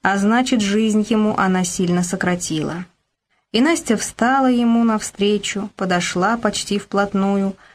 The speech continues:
чувствуя, что нож где-то близко-близко. Погладила парня по щеке и прошептала со слезами в глазах:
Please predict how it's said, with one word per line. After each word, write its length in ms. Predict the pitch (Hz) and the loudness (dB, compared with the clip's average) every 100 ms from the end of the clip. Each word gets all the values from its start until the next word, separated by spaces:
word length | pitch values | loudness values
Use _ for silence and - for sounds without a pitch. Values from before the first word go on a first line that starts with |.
| _ | _
чувствуя, 520 | - 226 214 - 202 | -2 0 0 0 -2
что 200 | 202 - | -2 0
нож 240 | 202 208 196 | 0 0 0
где-то 320 | 190 202 202 | 0 0 0
близко-близко. 1300 | 185 196 247 - - 233 226 220 180 - - 160 180 _ _ _ _ _ _ - | 0 2 2 -2 -2 0 2 0 0 -4 -8 -10 -12 _ _ _ _ _ _ -4
Погладила 540 | 196 196 247 254 196 | 0 2 2 2 0
парня 380 | 196 208 214 196 | 0 0 0 0
по 120 | 190 | 0
щеке 520 | 185 - 190 - 233 254 | -2 -2 -4 -4 -2 -2
и 140 | 208 | -2
прошептала 680 | - 208 - 220 - 190 170 | 0 -2 0 -4 0 0 0
со 140 | 170 180 | -2 -4
слезами 480 | - 185 180 175 | -2 0 0 0
в 80 | 165 | -2
глазах: 640 | 175 170 160 165 175 - | 0 0 0 -2 -4 -10